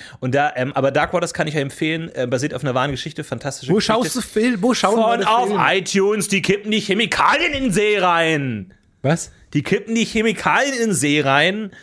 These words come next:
Speaker 1: und dann sterben die Kühe und Mark Ruffalo sagt, „Was ist da los? Warum denn?“ Ist tatsächlich, g-, gab's einen großen Skandal, ähm, dass die irgendwelche Chemikalien in Seen gep-, äh, gepumpt haben.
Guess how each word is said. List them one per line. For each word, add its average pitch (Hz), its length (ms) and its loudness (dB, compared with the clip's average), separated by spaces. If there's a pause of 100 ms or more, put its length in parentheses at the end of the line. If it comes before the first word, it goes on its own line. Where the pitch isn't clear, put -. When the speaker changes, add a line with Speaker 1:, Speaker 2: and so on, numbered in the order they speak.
(300)
Speaker 1:
und 151 100 -4
dann 165 100 0
sterben 208 420 0
die 190 100 -2
Kühe 233 300 0
und 202 140 -4
Mark 185 180 0
Ruffalo 190 400 2
sagt, 175 320 0
„Was 165 160 0
ist 196 160 -4
da 202 120 2
los? 202 1120 0 (1200)
Warum 202 360 2 (340)
denn?“ 131 400 -2 (1600)
Ist - 100 -2
tatsächlich, 185 420 0
g-, 131 200 -8
gab's 143 220 -2
einen 147 80 -4
großen 185 240 0
Skandal, 139 560 0 (440)
ähm, 127 360 -2
dass 123 180 -2
die 151 80 -2
irgendwelche 143 260 -2
Chemikalien 139 440 -2
in 127 120 -6
Seen 139 220 0
gep-, 139 420 -8
äh, 120 240 -2
gepumpt 135 400 -6
haben. 147 260 0